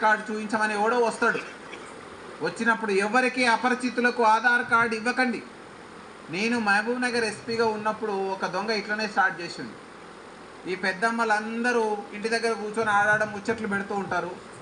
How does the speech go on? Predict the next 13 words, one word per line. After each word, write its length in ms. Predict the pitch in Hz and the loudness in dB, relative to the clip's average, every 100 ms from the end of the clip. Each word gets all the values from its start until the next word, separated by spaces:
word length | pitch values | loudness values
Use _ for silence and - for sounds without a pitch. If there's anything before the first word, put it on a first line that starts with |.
| - - 151 | -16 -6 2
వాడు 220 | 190 196 | 2 2
వచ్చి, 340 | 202 233 220 | -2 -2 2
"అమ్మ, 220 | 202 196 | 2 2
నీది 380 | 220 208 208 202 175 147 120 - | 0 0 -4 -6 -8 -12 -14 -8
ఫింగర్ 300 | 202 214 233 | -4 0 0
ప్రింట్ 200 | 240 226 | 0 2
పడుతుందా?" 400 | 202 202 240 226 | 2 2 0 4
అంటాడు. 280 | 220 202 190 | 2 2 -2
"పడతలేదు 500 | 208 208 233 240 226 | 2 2 2 0 0
బిడ్డ" 240 | 220 196 | -2 2
అనగానే, 460 | 220 214 214 226 226 - - 185 | 4 4 0 -4 -8 -14 -14 -8
"ఇట్రా, 240 | 180 220 | 2 2
నేను 440 | 220 220 214 202 | 2 -4 -6 -6